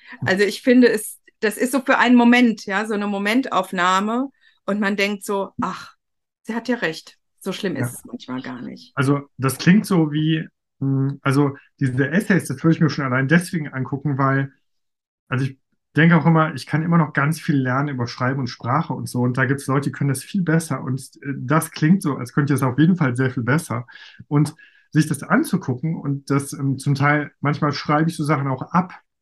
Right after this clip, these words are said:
Speaker 2: damit die so mich übergehen. Und, ähm,
Speaker 1: Das ist ja toll.
Speaker 2: und es ist halt eine
Speaker 1: Mhm.
Speaker 2: bestimmte Art, wie sie Bilder aufbaut und Charaktere aufbaut. Und, ähm, es gibt auch nicht viele Autorinnen oder Autoren, die das so ins Positive drehen können oder die so eine Hoffnung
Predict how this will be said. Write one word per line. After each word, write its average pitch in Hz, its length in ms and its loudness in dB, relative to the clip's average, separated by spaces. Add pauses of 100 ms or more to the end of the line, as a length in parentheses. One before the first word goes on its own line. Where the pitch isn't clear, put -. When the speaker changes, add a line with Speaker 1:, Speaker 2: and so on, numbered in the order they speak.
(600)
Speaker 2:
damit 131 200 2
die 165 60 6
so 143 120 2
mich 139 200 -2
übergehen. 104 680 -2 (380)
Und, 147 460 -2
ähm, 131 380 -4 (100)
Speaker 1:
Das 190 200 -6
ist 208 140 -8
ja 180 120 0
toll. 175 540 -4
Speaker 2:
und 131 140 -2
es 208 60 0
ist - 180 2
halt 165 100 4
eine 160 60 4
Speaker 1:
Mhm. 147 60 2
Speaker 2:
bestimmte - 360 -4
Art, 185 220 2
wie 185 60 4
sie 147 140 4
Bilder 143 300 4
aufbaut 135 360 -2
und 131 120 -4
Charaktere 131 500 0
aufbaut. 120 540 -2
Und, 127 400 -4 (400)
ähm, 139 200 0
es 131 180 -8
gibt 170 160 0
auch 151 120 2
nicht 151 160 -2
viele 160 280 0
Autorinnen 151 640 2
oder 143 200 -4
Autoren, 143 440 0
die 139 100 -2
das 135 220 -2
so 135 200 -2
ins 123 160 -10
Positive 165 540 0
drehen 151 320 2
können 117 300 -4
oder 120 160 -2
die 120 80 -2
so 123 120 -2
eine 123 160 0
Hoffnung 131 640 -2